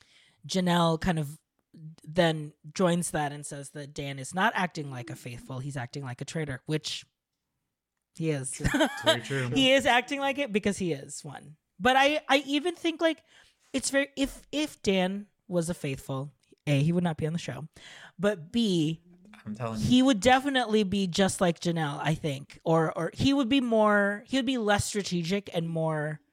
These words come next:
Speaker 1: maybe like Peter. He would be hatching plans to catch a
Speaker 2: A little
Speaker 1: traitor.
Speaker 2: more calculated,
Speaker 1: But it would
Speaker 2: I
Speaker 1: be
Speaker 2: think, in, in
Speaker 1: obvious.
Speaker 2: how he
Speaker 1: People
Speaker 2: talks
Speaker 1: would
Speaker 2: about people.
Speaker 1: know, yeah,
Speaker 2: Yeah.
Speaker 1: that he's trying
Speaker 3: Yeah.
Speaker 1: to
Speaker 3: He'd be
Speaker 1: catch a
Speaker 3: more
Speaker 1: traitor.
Speaker 3: active.
Speaker 1: Yeah. 'Cause
Speaker 3: I think.
Speaker 1: even, like, you could say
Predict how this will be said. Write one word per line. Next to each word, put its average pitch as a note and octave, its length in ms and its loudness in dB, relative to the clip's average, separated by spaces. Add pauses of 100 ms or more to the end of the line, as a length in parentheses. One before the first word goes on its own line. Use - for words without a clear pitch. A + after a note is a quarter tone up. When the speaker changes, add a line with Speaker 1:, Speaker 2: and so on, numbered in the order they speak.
(120)
Speaker 1:
maybe F4+ 160 -2 (140)
like D4 160 2
Peter. A3+ 340 0
He A3+ 180 -4
would B3 140 -2
be C4+ 140 -2 (560)
hatching A3 400 0
plans E3+ 400 -4
to E3 80 -8
catch - 640 -6 (460)
a G3 40 -4
Speaker 2:
A - 20 -2
little E3+ 280 -2
Speaker 1:
traitor. D#3+ 160 0
Speaker 2:
more C#3+ 140 2
calculated, A2 440 -2
Speaker 1:
But A#3 80 4
it C4+ 100 2
would D4 140 2
Speaker 2:
I - 20 -2
Speaker 1:
be D4+ 100 6
Speaker 2:
think, - 100 -6
in, - 60 4
in A#3+ 40 8
Speaker 1:
obvious. E3+ 600 0
Speaker 2:
how A2 200 -4
he G2+ 120 -6
Speaker 1:
People C4+ 300 2
Speaker 2:
talks C#4 60 2
Speaker 1:
would C#4+ 120 4
Speaker 2:
about A3 80 -4
people. G3+ 60 -6
Speaker 1:
know, D#3+ 500 -2 (180)
yeah, D#3+ 260 -10 (180)
Speaker 2:
Yeah. G2+ 280 -10
Speaker 1:
that G3+ 120 0
he's G3+ 220 -2
trying F#3+ 440 2
Speaker 3:
Yeah. F3 80 -6
Speaker 1:
to E3+ 100 -6
Speaker 3:
He'd - 40 -16
be - 80 -2
Speaker 1:
catch F3+ 180 0
a - 20 2
Speaker 3:
more F3+ 100 2
Speaker 1:
traitor. - 120 -2
Speaker 3:
active. G2+ 580 -8 (500)
Speaker 1:
Yeah. A#2+ 100 -18 (880)
'Cause C4+ 100 0
Speaker 3:
I C#4 80 4
think. D#4 60 4
Speaker 1:
even, G4+ 180 0
like, F#4+ 300 -2
you C#4+ 120 0
could C#4 200 -4
say B3 500 2